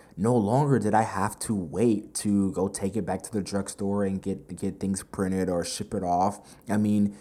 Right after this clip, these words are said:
you literally can plug it into your computer or even look on the back of the screen itself and see the photo that you just took. So the digital world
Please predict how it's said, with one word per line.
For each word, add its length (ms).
you 160
literally 560
can 240
plug 260
it 60
into 180
your 100
computer 440
or 100
even 280
look 180
on 100
the 80
back 400
of 140
the 80
screen 420
itself 640
and 220
see 680
the 100
photo 400
that 300
you 120
just 420
took. 320
So 300
the 140
digital 600
world 560